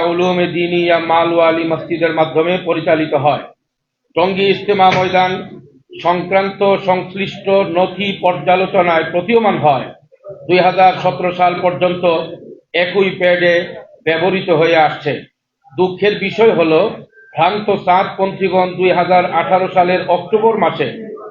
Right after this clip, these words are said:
নিজেদের পরিচয়, নিজেদেরকে নতুন পরিচয় উপস্থাপন করবার জন্য তাবলিগ জামাত বাংলাদেশ নামে নতুন প্যাড সৃজন করে তাদের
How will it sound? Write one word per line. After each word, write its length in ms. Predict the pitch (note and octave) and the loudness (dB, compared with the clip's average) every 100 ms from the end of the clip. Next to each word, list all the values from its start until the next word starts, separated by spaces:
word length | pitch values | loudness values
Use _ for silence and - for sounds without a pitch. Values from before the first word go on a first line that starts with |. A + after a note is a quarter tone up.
| - - | -20 -4
নিজেদের 500 | D#3+ F3+ F#3 F#3+ F#3+ F#3+ | -2 0 0 2 2 2
পরিচয়, 560 | F3 F#3+ F#3+ G3 F#3 F#3+ F#3+ - _ - - _ - | -2 -2 -2 2 2 2 -2 -14 _ -20 -20 _ -10
নিজেদেরকে 600 | F3+ - F#3 F#3+ F3+ F#3+ F#3+ D#3+ | -4 -2 0 0 0 0 0 0
নতুন 360 | E3+ G3+ A3+ A3+ A3 | -2 2 2 2 2
পরিচয় 440 | G3+ G3 G3+ G3+ | 0 0 2 2
উপস্থাপন 600 | F#3 F#3+ F#3 - F3+ F#3 F3+ | 2 0 -2 2 2 2 0
করবার 340 | F#3 F3+ F3+ F3 | 0 2 2 2
জন্য 200 | F3+ E3+ F3 A3+ - _ _ _ - | 0 0 0 0 -6 _ _ _ 0
তাবলিগ 380 | F3+ F3+ G3 F#3+ | 0 2 -2 0
জামাত 320 | F#3+ F#3 F3+ F3 | 0 2 2 2
বাংলাদেশ 480 | F3 F3+ F3+ F3+ F3 F3+ | 0 0 0 0 -2 -2
নামে 260 | F3+ F3 E3+ F3 - _ _ | 0 0 -2 -4 -12 _ _
নতুন 420 | C#3 F3 G3 F#3+ F#3 F#3 | -2 -2 0 -2 -2 -2
প্যাড 300 | F3 F3+ F3 - | 0 2 0 -4
সৃজন 380 | - F3 D#3+ F#3+ F3 | -6 -4 0 -2 0
করে 240 | F3+ E3+ E3 E3 - _ - | 0 2 0 -4 -14 _ -2
তাদের 300 | D#3+ E3 | 0 2